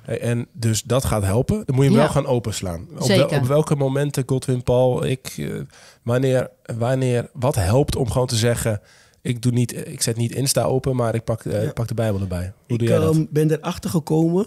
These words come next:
Speaker 3: dat je de audioversie hebt van de Bijbel. Ik geloof dat de persoon die dat gecreëerd heeft rechtstreeks de hemel binnenkomt.
Speaker 1: <laughs>
Speaker 3: Gewoon zo'n V I P pass.
Speaker 1: Ja.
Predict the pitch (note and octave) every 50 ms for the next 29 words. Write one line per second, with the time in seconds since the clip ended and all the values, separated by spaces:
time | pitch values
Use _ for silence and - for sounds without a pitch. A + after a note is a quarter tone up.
0 | - - C3+ C3+ C3 - - C#3 C3+ C3 A#2+ B2 B2 - - C3+ C#3 D3 D3+ D3+
1 | E3 D#3+ - - - C#3+ C#3+ C#3+ - - D3+ C#3+ D#3+ E3+ E3+ - - - C3+ C3
2 | C3+ C#3+ D3+ D3+ D3 D#3 F#3 - - - - - _ _ _ _ _ - - C3
3 | - - C#3 C#3+ C#3+ C3+ C#3 C#3 B2+ C3 - C#3+ B2+ - C#3+ C3+ C3+ C3+ C3 A#2+
4 | B2+ - - C#3+ - - C3+ B2 B2+ B2+ B2 - A#2+ G2+ G#2 G#2+ - - - -
5 | - - C3+ B2+ A2 G#2+ A2+ A2+ A2+ B2 B2+ C#3 C#3 C3 C3+ C3 C3+ C3+ - -
6 | C#3 D#3 G3+ - - - D3+ - - _ _ - - - C3 B2+ B2+ - - B2+
7 | A#2 A2 - - C3+ C3+ B2 A2+ - C3+ C3 A#2 - A#2 B2 - C#3 - - -
8 | -